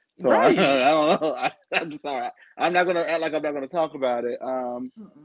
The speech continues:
Speaker 1: I'm not gonna watch it, but I am gonna talk about it.
Speaker 2: <laughs>
Speaker 1: Yeah, 'cause I'm not gonna watch it. You can't make
Speaker 2: Well,
Speaker 1: me do that.
Speaker 2: Erica,
Speaker 1: I'm gonna
Speaker 2: Erica Mena and Safari are still on the outs after filming.
Speaker 1: Who?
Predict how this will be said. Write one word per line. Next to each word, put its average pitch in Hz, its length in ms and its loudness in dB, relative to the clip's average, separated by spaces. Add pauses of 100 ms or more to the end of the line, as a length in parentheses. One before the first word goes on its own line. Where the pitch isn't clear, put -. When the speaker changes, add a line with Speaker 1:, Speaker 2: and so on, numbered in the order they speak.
(180)
Speaker 1:
I'm 156 80 2
not 170 140 4
gonna 143 160 -2
watch 190 360 0
it, 151 220 -4 (160)
but 131 100 -6
I 131 80 -4
am 196 140 -6
gonna 131 140 -10
talk 160 200 -6
about 127 300 -4
it. 523 60 -2 (140)
Speaker 2:
<laughs> 415 400 -2
Speaker 1:
Yeah, 151 120 -10 (200)
'cause 120 120 -12
I'm - 80 -10
not 156 100 -10
gonna 120 140 -10
watch 127 180 -8
it. - 220 -8
You - 120 -8
can't 294 160 0
make - 80 2
Speaker 2:
Well, 240 140 12
Speaker 1:
me - 60 4
do 247 60 12
that. 277 40 12
Speaker 2:
Erica, 311 220 8
Speaker 1:
I'm 226 160 6
gonna 57 220 -10 (260)
Speaker 2:
Erica 254 360 6
Mena 220 260 0
and 190 200 -2
Safari 180 380 2
are 165 120 2
still 180 280 -2
on 170 140 -2
the 156 180 -4
outs 151 400 0
after 202 400 4
filming. 254 380 8
Speaker 1:
Who? 554 160 10